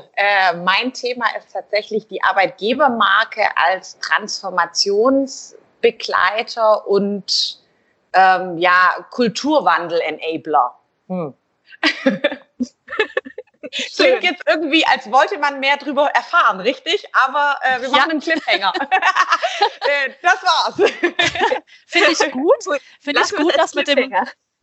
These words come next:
Speaker 3: Das mit dem Cliffhanger finde ich super, weil dann können wir
Speaker 2: <laughs>
Speaker 3: nämlich sagen, wir machen mit Marisa alleine noch mal eine Einzelfolge, wo sie nämlich genau das erklären kann.
Speaker 1: Oh Mann, ähm, ja, okay.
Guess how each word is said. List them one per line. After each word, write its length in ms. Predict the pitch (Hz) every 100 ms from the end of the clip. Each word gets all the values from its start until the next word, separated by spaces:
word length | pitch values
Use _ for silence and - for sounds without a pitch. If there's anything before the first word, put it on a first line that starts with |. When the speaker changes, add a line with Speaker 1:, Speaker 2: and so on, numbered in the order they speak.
| -
Speaker 3:
Das 240 | 254 415
mit 100 | 277
dem 140 | 277 247
Cliffhanger 480 | 285 349 285 269 269
finde 220 | 262 254
ich 120 | 220
super, 440 | 247 - 330 302 320
weil 140 | 254
dann 120 | 262
können 180 | - 285
wir 80 | 285
Speaker 2:
<laughs> 20 |
Speaker 3:
nämlich 260 | 269 269 -
sagen, 180 | 254
wir 80 | 269
machen 220 | 247 269
mit 140 | 269 -
Marisa 420 | 220 240 359 381 202
alleine 360 | 220 220 262 440
noch 160 | 311 269
mal 140 | 262
eine 140 | 247 -
Einzelfolge, 840 | 208 254 359 226 339 233 226 285 277
wo 140 | 294
sie 140 | -
nämlich 280 | 277 285 -
genau 260 | 254 233 240
das 220 | 254 -
erklären 500 | 208 - 226 202 196
kann. 280 | - 214 220 302 330 453 -
Speaker 1:
Oh 160 | 571
Mann, 240 | 254 214 -
ähm, 340 | 254 220 214 -
ja, 120 | - 523
okay. 640 | 523 440 269 - 494 508